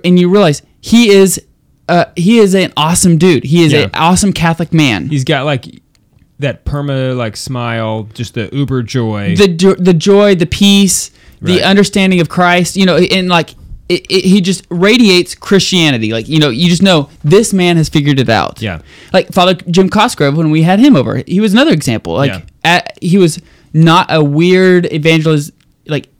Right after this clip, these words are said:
Speaker 1: evangelizing. Like, he was not trying to evangelize in a,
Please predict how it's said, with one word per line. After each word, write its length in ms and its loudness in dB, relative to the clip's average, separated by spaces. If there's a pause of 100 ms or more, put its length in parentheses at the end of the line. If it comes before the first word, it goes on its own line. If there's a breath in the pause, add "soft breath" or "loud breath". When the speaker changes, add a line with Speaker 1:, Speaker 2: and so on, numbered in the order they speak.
Speaker 1:
evangelizing. 800 -2
Like, 160 -8
he 100 -4
was 120 0
not 200 0
trying 340 0
to 340 0
evangelize 680 0
in 160 -2
a, 320 2